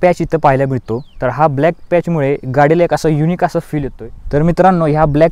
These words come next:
पॅचच्या बरोबरती खाली आपल्याला headlamp मिळतो. तर हा LED setup आहे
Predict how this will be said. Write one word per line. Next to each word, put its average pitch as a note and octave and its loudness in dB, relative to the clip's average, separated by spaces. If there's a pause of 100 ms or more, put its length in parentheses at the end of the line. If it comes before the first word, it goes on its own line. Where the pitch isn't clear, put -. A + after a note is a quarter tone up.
पॅचच्या F3 0 (100)
बरोबरती D#3 0
खाली D3+ 0
आपल्याला D3+ 0 (340)
headlamp D3+ 2
मिळतो. C#3+ -2 (240)
तर C3 2
हा C3 2
LED D#3+ 2
setup D3+ 2
आहे B2 0